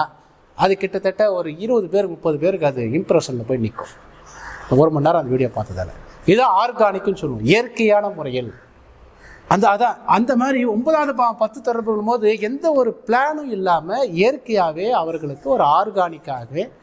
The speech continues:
அந்த பதவியை அனுபவிக்கிற அமைப்பு வந்து விடுகிறது. ரொம்ப கஷ்டப்படாம வந்துடுறாங்க. இதுதான் ஒன்பதாவது, இதுதான் தர்ம கர்மாதிபதி யோகம் சொல்றோம். அடுத்த வீடியோல நம்ம என்ன பண்றோம்னா, இது மருத்துவ ஜோதிடத்தில் ஒன்பதாம் பாவத்துடைய பங்களிப்பு என்ன,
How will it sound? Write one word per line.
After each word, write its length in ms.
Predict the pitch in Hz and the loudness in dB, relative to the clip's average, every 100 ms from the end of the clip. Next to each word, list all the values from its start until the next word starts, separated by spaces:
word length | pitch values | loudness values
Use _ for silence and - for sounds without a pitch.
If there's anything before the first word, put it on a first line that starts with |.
| _ - - - | _ -20 -18 -2
அந்த 220 | 160 165 139 - - - | 2 4 2 -2 -20 -2
பதவியை 520 | 165 190 233 220 180 127 101 - - | 0 2 2 2 0 -2 -10 -12 -2
அனுபவிக்கிற 560 | 180 214 175 156 139 117 | 0 2 0 -2 -4 -2
அமைப்பு 380 | 117 180 220 196 | 0 0 -2 -6
வந்து 200 | 127 117 | -10 -10
விடுகிறது. 440 | 117 101 92 87 92 - - - - | -12 -12 -14 -18 -20 -20 -20 -12 0
ரொம்ப 180 | 175 202 | 2 4
கஷ்டப்படாம 760 | 196 - 233 214 220 233 240 170 139 | 2 0 0 2 2 2 0 -2 -6
வந்துடுறாங்க. 540 | 135 135 127 113 104 95 95 - - - - - - - - - - - - | -10 -6 -4 -4 -6 -10 -14 -20 -20 -20 -20 -20 -20 -20 -20 -18 -18 -18 2
இதுதான் 260 | 165 208 196 | 4 4 2
ஒன்பதாவது, 420 | 190 240 233 202 | 0 0 0 0
இதுதான் 280 | 170 233 196 | 0 2 2
தர்ம 300 | 247 302 311 | 2 0 0
கர்மாதிபதி 680 | 233 226 269 262 240 220 202 | 0 0 0 -2 -2 -2 0
யோகம் 320 | 180 160 185 | 0 -2 -8
சொல்றோம். 320 | 117 - _ _ _ _ _ _ - | -16 -20 _ _ _ _ _ _ -2
அடுத்த 300 | 185 226 240 | 0 0 -2
வீடியோல 300 | 226 233 220 | 0 0 0
நம்ம 180 | 202 185 | 0 0
என்ன 140 | 202 | 0
பண்றோம்னா, 340 | 202 180 190 233 | 0 -2 0 0
இது 120 | 185 | 0
மருத்துவ 400 | 175 277 - 302 220 | 0 0 -2 -4 0
ஜோதிடத்தில் 500 | 202 196 190 226 175 | 0 0 -2 -2 -2
ஒன்பதாம் 320 | 208 208 185 | 2 2 2
பாவத்துடைய 360 | 175 160 147 131 | -4 -4 -10 -6
பங்களிப்பு 500 | 139 160 156 143 127 | -4 -2 -2 -4 -8
என்ன, 180 | 110 | -8